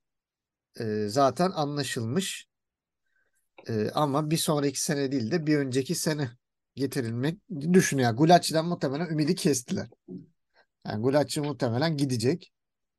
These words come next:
düzelince. E, onu muhtemel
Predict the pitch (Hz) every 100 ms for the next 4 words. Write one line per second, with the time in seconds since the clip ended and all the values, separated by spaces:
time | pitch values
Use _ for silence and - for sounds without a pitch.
0 | 117 113 113 98 98 113 175 175 _ _
1 | _ _ _ _ _ - - 113 120 -
2 | 151 156 156 147 - 117 151 165